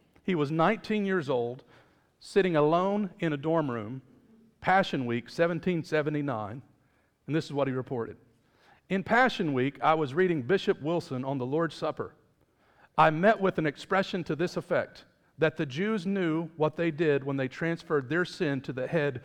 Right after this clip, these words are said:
of their offering. The thought came into my mind, 'What? May I transfer all my guilt to another?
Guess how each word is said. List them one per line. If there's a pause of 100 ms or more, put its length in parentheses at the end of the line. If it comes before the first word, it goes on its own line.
(100)
of
their
offering. (840)
The
thought
came
into
my
mind, (460)
'What? (420)
May
I
transfer
all
my
guilt
to
another?